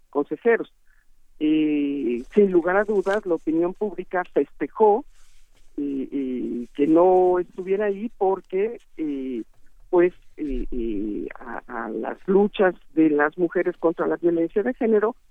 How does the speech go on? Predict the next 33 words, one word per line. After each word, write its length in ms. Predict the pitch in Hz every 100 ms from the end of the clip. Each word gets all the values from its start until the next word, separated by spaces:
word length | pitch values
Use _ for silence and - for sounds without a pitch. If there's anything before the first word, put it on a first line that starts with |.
| _ _ _ -
pues 180 | 240 247
beneficia 760 | 220 170 - 285 - 202 202
que 320 | - 170 180
no 180 | 175 175
llegue 320 | 180 180 160
a 20 |
la 100 | 160
gobernatura 640 | 135 147 151 135 - 180 165
una 160 | 165
persona 420 | 160 147 - 160 156
con 180 | 143 156
esos 140 | -
antecedentes, 600 | 147 143 - 202 269 190 -
pero 200 | 190 247
eso 200 | - 349
no 240 | 240 240
era 280 | 233 214 170
el 100 | 143
debate. 540 | 156 151 202 247 - - _ - _ - - - - -
Y 80 |
no 220 | 233 254 302
puede 640 | - 269 262 240 180 202
aceptarse 800 | - 165 160 - - 202 196 190
de 100 | 165
ninguna 520 | 151 151 151 220 302
manera, 520 | 294 185 165 139 139 160 - - - -
así 460 | - 127 - 262 311 -
sea 160 | 190
la 120 | 190
causa 380 | 165 165 165 175
justa, 460 | - 202 175 - 180 _
que, 300 | 220 233 - -
eh, 300 | 160 147